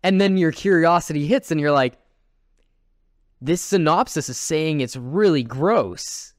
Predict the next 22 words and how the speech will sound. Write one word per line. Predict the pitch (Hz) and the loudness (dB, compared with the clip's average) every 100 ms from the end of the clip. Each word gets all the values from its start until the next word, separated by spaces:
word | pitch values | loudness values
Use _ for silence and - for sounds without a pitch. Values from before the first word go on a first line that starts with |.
| - | -8
and | 143 143 151 | -4 -4 0
really | 220 185 135 | 2 2 2
bad. | 170 170 113 | 0 0 -2
I | 110 151 | -6 -8
c-, | - _ _ _ _ _ _ _ _ | -12 _ _ _ _ _ _ _ _
it | - 170 | -16 -6
can't | 233 156 | -4 -2
be | 143 | -4
that | 120 147 180 | -4 -2 -2
bad | 143 120 104 117 | 0 0 -2 -2
when | 123 | -2
you | 123 | 0
look | 127 127 | -2 -4
at | 107 | -4
the | 117 104 98 _ | -4 -4 -8 _
pictures | 147 156 - 117 110 | -6 -6 -4 -4 -2
and | 120 | -4
how | 120 | -2
it | 127 | -2
is." | 117 | -4
And | 117 | -4
I, | 127 | -4